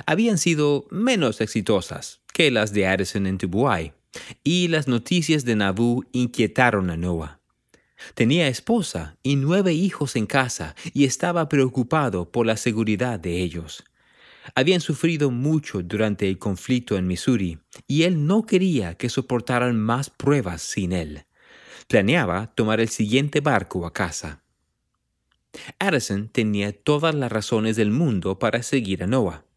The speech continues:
Sin José, él también temía por su familia y por la iglesia.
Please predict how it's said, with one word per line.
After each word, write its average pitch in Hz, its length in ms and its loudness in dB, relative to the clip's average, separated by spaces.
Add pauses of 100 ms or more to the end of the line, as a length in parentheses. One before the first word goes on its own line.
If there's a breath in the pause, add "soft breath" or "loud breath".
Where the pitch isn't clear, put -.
(320 loud breath)
Sin 135 220 2
José, 110 580 0 (280 loud breath)
él 196 180 2
también 147 420 2
temía 117 480 0
por 107 160 -2
su 139 100 -2
familia 95 640 -2
y 143 140 -2
por 127 220 0
la 95 80 0
iglesia. 82 600 -6